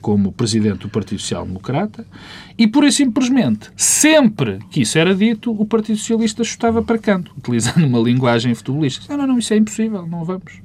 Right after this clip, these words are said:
não vamos ser isto. E, portanto, atingimos o impasse. Atingimos o impasse. E eu acho, ao contrário do que acha aqui o Pedro Adão e Silva, que as pessoas também, esta pressão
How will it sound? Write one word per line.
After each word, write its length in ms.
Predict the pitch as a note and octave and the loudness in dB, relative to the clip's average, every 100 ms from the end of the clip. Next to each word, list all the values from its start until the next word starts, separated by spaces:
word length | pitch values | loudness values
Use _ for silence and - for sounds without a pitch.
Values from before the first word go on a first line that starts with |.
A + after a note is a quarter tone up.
| - - - - - | -20 -20 -20 -10 -2
não 160 | D3+ | 0
vamos 420 | C3+ D#3+ D3 - | 2 0 0 -6
ser 220 | - C#3 G2+ | -2 -2 -2
isto. 340 | D#2 - - - - - | -8 -14 -20 -20 -20 -20
E, 60 | - | -20
portanto, 500 | - C#4 - - C#4 | -6 -6 -6 -16 -10
atingimos 540 | C#4 C#4 B3+ C#4 C4 | -4 0 2 0 0
o 40 | C#4 | -2
impasse. 640 | C#4 C#4 B3 - - - - - - - - - - | -2 -4 -8 -10 -14 -18 -20 -20 -20 -20 -20 -20 -4
Atingimos 460 | C#4 C4+ B3 A#3+ A3 | -2 2 4 4 4
o 60 | |
impasse. 520 | A#3+ A3+ G3+ E3 - - | 4 4 2 0 -4 -4
E 60 | E4 | 2
eu 180 | E4 C#4 | 4 6
acho, 380 | C#3+ G#2+ - F#3+ | 4 2 -6 -4
ao 80 | D#3+ | -4
contrário 400 | D3+ B2+ D#2+ G2 | -2 -4 -8 -10
do 120 | C3+ | -12
que 120 | - | -12
acha 220 | F2+ - | -10 -8
aqui 180 | B2+ - | -8 -10
o 60 | F2+ | -6
Pedro 240 | A#2+ G#2+ | -4 -4
Adão 160 | A2+ B2+ | -2 -2
e 60 | |
Silva, 400 | G#2+ - F#2+ G#2 - | -4 -10 -10 -12 -4
que 120 | A3 | -2
as 100 | G#3 | -2
pessoas 560 | - - A2 A#2 A#2+ - - - - - | -4 -6 -4 -4 -8 -14 -20 -20 -20 -2
também, 640 | G#3 G3 C#3 G#2 E2+ D#2+ C#2+ - | 2 4 2 0 -4 -14 -18 -4
esta 300 | G3+ - - | -2 -2 -6
pressão 580 | - C3 - - C#2+ | -2 0 0 -2 -8